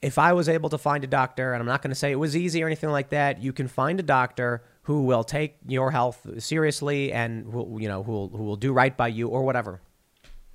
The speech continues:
Find a doctor. And I think it really, it, it's interesting. If you live in these big cities and you're unwilling to recognize what's happening, if you're unwilling to stand up for your kid's future and what you believe in, you will lose.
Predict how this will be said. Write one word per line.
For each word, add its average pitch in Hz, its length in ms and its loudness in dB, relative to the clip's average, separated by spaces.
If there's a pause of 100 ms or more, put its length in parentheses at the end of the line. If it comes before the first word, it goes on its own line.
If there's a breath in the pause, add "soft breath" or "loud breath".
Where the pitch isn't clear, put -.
(840)
Find 131 200 -4
a 151 60 -4
doctor. 151 360 -6 (760 loud breath)
And 160 100 4
I 170 60 6
think 226 180 6
it 202 80 8
really, 180 400 6
it, 139 160 -4
it's 139 160 -4
interesting. 151 400 0
If 131 140 -2
you 202 100 2
live 185 220 2
in 156 80 0
these 147 180 -2
big 127 220 -2
cities 110 460 -4 (420)
and 139 180 0
you're 175 220 8
unwilling 156 420 2
to 123 80 0
recognize 120 580 -2
what's - 180 -4
happening, 101 480 -4 (300 soft breath)
if - 120 -4
you're 156 160 6
unwilling 160 480 2
to 120 80 -6
stand 139 480 -2
up 117 260 0
for 131 300 -2
your 110 300 -2
kid's 123 300 -6
future 170 460 2
and 151 100 2
what 123 140 -2
you 131 60 -2
believe 110 320 -2
in, 170 180 -2 (1000 soft breath)
you 135 200 -2
will 180 120 8
lose. - 420 2